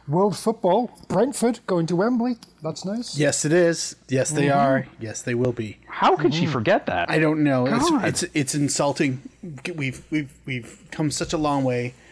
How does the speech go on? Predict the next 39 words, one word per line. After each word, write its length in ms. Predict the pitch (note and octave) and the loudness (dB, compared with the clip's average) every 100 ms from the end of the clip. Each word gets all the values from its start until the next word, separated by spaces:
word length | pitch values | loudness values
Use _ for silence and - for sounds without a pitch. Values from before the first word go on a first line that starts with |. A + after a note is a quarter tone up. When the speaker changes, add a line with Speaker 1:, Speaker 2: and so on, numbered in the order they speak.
| - - | -20 0
Speaker 3:
We 240 | G#3 F#4+ | 2 4
tr-, 160 | - - | 2 0
we 200 | G#3+ D#4+ | 2 4
Speaker 2:
Right. 60 | C#4 | 4
Speaker 3:
worked 260 | G3 G#3+ | 2 0
so 260 | - - G#3+ | -2 0 2
hard 240 | G#3 G#3+ F#3 | 2 0 0
to 40 | |
get 200 | E3 E3 | -2 -2
the 60 | D#3 | -4
show 280 | - D#3+ C#3 | -2 0 0
out 140 | G2+ | -2
this 160 | G#2 G#2 | -4 -2
week, 180 | G2+ - | -4 -2
and 120 | B2+ | -4
she 220 | - E3+ | -2 -2
forgets 400 | E3 D#3+ C#3 C#3 | 0 0 0 -2
that. 300 | - D#2+ D#2 - | -4 -4 -4 -6
Speaker 1:
<laughs> 140 | F#3+ - - - - F3 C#3+ | -10 -8 -12 -12 -10 -8 -4
Yes. 360 | G3+ D#3+ - - - _ _ _ _ - | -2 -2 -6 -12 -18 _ _ _ _ -12
Yes. 260 | C#3 D3+ D#3 | -8 -4 0
Speaker 2:
After, 400 | E3 F3 D#3 A#2 | 0 2 0 2
after 320 | D#3+ D#3+ D#3 | -2 2 2
a 120 | C#3+ | 4
lackluster 680 | B2+ D#3 F3 D#3 C#3+ - C#3+ | 4 2 2 -2 -2 -2 -2
game 460 | C3+ C3+ C3 C3+ | 2 4 4 2
last 340 | B2+ C3+ C3+ A#2+ | 0 -2 -2 -4
week, 200 | A#2 - | -4 -4
the 100 | A#2 | -4
first 320 | C#3 B2+ C3 | -2 -2 -2
leg 320 | B2 G#2+ G#2+ - | -2 -2 -6 -10
where 120 | G#2 | -10
they, 240 | G#2 G#2 | -8 -8
where 140 | G2 G#2+ | -10 -8
they 80 | G#2+ | -6
lost, 360 | A2 G#2+ - | -6 -6 -6
uh, 200 | A2+ G#2+ - - - - _ _ | -6 -6 -10 -20 -20 -20 _ _
one 300 | B2+ C#3 B2+ | -2 2 4
nil, 300 | C3 B2+ A2 | 4 2 -2